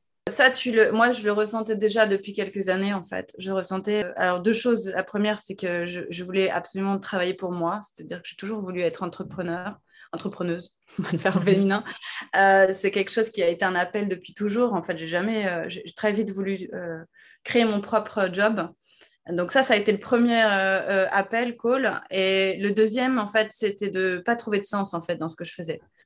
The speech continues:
Speaker 1: Au-delà du fait que, euh, ce soit effectivement prestigieux, même si tu rencontres des gens, euh, moi j'ai rencontré des gens très intéressants, des créatifs, euh, vraiment, voilà, il y avait une ouverture sur, euh, des personnalités très intéressantes. Genre,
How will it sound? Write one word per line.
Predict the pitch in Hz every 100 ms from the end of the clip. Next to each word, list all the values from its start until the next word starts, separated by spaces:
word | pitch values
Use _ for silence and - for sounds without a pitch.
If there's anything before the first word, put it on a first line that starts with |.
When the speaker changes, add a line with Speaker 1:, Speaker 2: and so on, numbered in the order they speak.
| -
Speaker 1:
Au-delà | 208 233
du | 214
fait | 208 220 208 -
que, | 208
euh, | 190 190 175 175 170 175
ce | -
soit | 170 - 175
effectivement | 175 170 202 196
prestigieux, | 196 202 220 220 226 226 220 170
même | 196 208
si | - 202
tu | 202
rencontres | 190 180 190
des | 190 190
gens, | 196 196 185
euh, | 160 -
moi | 170
j'ai | 170
rencontré | 165 165 -
des | 185
gens | 170 170
très | 165 202 190
intéressants, | 185 190 185 185 202
des | 196 165
créatifs, | - 170 160 202 202 190 -
euh, | 170
vraiment, | 165 170 180 170 165 - _
voilà, | 175 165 - - -
il | -
y | 170
avait | 175
une | 175
ouverture | 180 175 - 202
sur, | - 190 175
euh, | 165 165 - - - - -
des | 196
personnalités | 190 185 190 190 190 208
très | 208 226
intéressantes. | 214 208 196 185 254 285 - _ -
Genre, | - 202